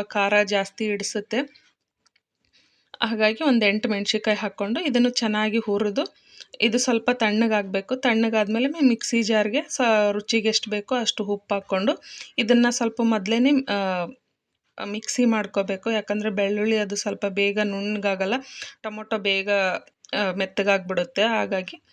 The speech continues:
ಇವಾಗ ಅದೇ ಬಾಂಡ್ಲಿಗೆ ನಾನಿಲ್ಲಿ ಒಂದ್ ಐದು ಟೊಮೊಟೊ ತೊಗೊಂಡಿದ್ದೀನಿ. ಈ ಥರ ಉದ್ದುದ್ದಕ್ಕೆ, ಆ, ಬೇಗ ಕ-,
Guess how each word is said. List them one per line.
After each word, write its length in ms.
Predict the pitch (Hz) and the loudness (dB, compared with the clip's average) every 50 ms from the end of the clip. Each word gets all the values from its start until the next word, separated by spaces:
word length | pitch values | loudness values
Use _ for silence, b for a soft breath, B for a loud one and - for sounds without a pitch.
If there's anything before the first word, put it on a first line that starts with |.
| B B B B B B _ | B B B B B B _
ಇವಾಗ 240 | 247 240 240 233 240 233 | 2 2 4 4 6 4
ಅದೇ 240 | 214 196 214 220 220 | 4 4 4 0 0
ಬಾಂಡ್ಲಿಗೆ 580 | 202 220 208 208 208 208 208 202 208 214 302 302 B B B B _ - | 0 -2 -4 -4 -4 -4 -4 -4 -4 -4 -6 -6 B B B B _ -2
ನಾನಿಲ್ಲಿ 320 | 226 220 220 220 220 220 | 0 0 2 2 2 2
ಒಂದ್ 200 | 226 220 226 220 | 2 2 2 2
ಐದು 340 | 208 196 196 220 233 190 233 | 2 2 2 0 0 0 0
ಟೊಮೊಟೊ 400 | 220 - 214 208 208 208 - 233 | 0 0 -2 -2 -4 -2 -2 -4
ತೊಗೊಂಡಿದ್ದೀನಿ. 680 | 220 - 196 196 202 196 196 190 190 185 - 190 220 269 277 b b b b b b b - 254 | 0 0 -2 -2 -2 -4 -4 -6 -4 -4 -2 -2 -2 -2 -4 b b b b b b b -2 0
ಈ 100 | 240 247 | 0 2
ಥರ 180 | 247 233 214 | 4 4 4
ಉದ್ದುದ್ದಕ್ಕೆ, 560 | 214 208 208 185 202 202 185 220 226 - - - | 4 4 2 4 2 2 2 2 -2 0 2 2
ಆ, 80 | 208 | 2
ಬೇಗ 280 | 196 180 208 214 208 226 | 4 4 2 2 4 2
ಕ-, 600 | 214 220 214 202 202 190 190 185 180 180 - | -2 0 0 0 0 2 2 2 0 0 -2